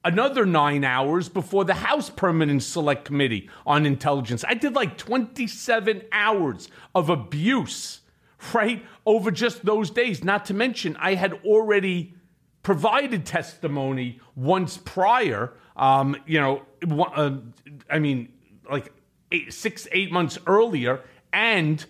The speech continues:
because of the fighting that was going on between the House, uh, between Adam Schiff and the Democrats,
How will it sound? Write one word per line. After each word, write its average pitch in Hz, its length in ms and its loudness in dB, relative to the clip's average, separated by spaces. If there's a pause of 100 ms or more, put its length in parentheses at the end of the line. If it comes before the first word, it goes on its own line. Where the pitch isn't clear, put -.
(300)
because 233 420 0
of 220 80 0
the 175 60 2
fighting 202 680 0
that 147 140 2
was 147 120 0
going 185 300 4
on 185 180 2
between 160 380 -2
the 139 80 2
House, 180 560 -2 (220)
uh, 143 160 4
between 143 480 0
Adam 165 320 0
Schiff 175 400 -2
and 143 180 2
the 127 80 0
Democrats, 123 840 -2